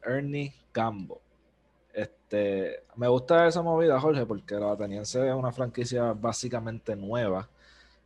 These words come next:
en el B S N. Ellos fueron inaugurados en el dos mil catorce, jugaron hasta el dos mil dieciséis, si no me equivoco,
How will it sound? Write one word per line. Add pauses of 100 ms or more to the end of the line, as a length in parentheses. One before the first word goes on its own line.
(160)
en
el
B
S
N.
Ellos
fueron
inaugurados
en
el
dos
mil
catorce, (120)
jugaron
hasta
el
dos
mil (300)
dieciséis,
si
no
me
equivoco,